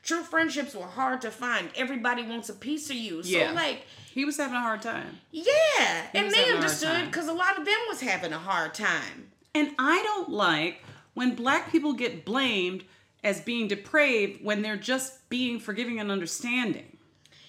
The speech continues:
Speaker 1: Yes, and having
Speaker 2: And,
Speaker 1: compassion
Speaker 2: and using
Speaker 1: for
Speaker 2: their
Speaker 1: community.
Speaker 2: empathy,
Speaker 1: Yes.
Speaker 2: you know, to move.
Speaker 1: I mean, y'all had a vice president that
Speaker 2: Mm.
Speaker 1: shot somebody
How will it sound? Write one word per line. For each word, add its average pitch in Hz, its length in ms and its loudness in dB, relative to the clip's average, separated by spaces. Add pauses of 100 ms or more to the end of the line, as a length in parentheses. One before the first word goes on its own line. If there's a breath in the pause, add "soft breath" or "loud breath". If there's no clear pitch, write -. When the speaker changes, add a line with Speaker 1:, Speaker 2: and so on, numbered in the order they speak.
Speaker 1:
Yes, 165 340 -4
and 170 100 -6
having 175 240 -4
Speaker 2:
And, 214 180 0
Speaker 1:
compassion 220 180 2
Speaker 2:
and 214 100 4
using 226 360 2
Speaker 1:
for 190 40 -2
Speaker 2:
their 190 200 2
Speaker 1:
community. 196 200 2 (140)
Speaker 2:
empathy, 147 720 -4
Speaker 1:
Yes. - 800 -8 (380)
Speaker 2:
you 196 160 -2
know, 170 200 2
to 220 220 -2
move. 247 400 6
Speaker 1:
I 330 60 -2
mean, 339 500 -2
y'all 392 720 -6
had 294 320 -6
a 240 60 -4
vice 240 400 -4
president 214 960 -10
that 240 60 -2 (140)
Speaker 2:
Mm. 190 140 0
Speaker 1:
shot 277 220 -4
somebody 247 440 -4